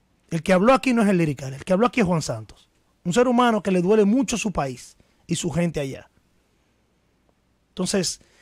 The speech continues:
esperemos en Dios que esto no sea otro caso más que quede al aire, que no sean casos que ya, que en dos, tres días, porque venga cualquier otra cosita,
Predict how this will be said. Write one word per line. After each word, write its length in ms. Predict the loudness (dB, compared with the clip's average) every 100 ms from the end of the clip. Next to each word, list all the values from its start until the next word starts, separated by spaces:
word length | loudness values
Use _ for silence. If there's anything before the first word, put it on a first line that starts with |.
| _ _ _ _ -14
esperemos 520 | -2 0 2 2 2
en 140 | 0 0
Dios 580 | 0 -2 -8 -18 -20 _ _ _ _ _ _ -2
que 120 | -2
esto 220 | 0 0
no 120 | 0
sea 380 | 0 2 2 0 _ _ _ _ _ _ _ _ 2
otro 340 | 2 2 0
caso 280 | 0 0 -2
más 420 | -2 -6 -12 -20 _ _ _ _ _ _ _ _ _ _ _
que 120 | -10 -2
quede 200 | 0 2
al 120 | 2
aire, 360 | 0 -2 -8 -14 _
que 140 | -4 -2
no 100 | -2
sean 440 | 2 2 2 0
casos 460 | 0 0 0 -8 -6
que 180 | -4
ya, 240 | 0 0 0
que 220 | -2 -2
en 120 | -2
dos, 180 | -2 -2
tres 180 | 0 0
días, 260 | 2 2 0
porque 320 | -4 -4 -2
venga 300 | -2 -2 -4
cualquier 320 | -4 -2 -4
otra 160 | -4 -6
cosita, 500 | -6 -6 -8 -12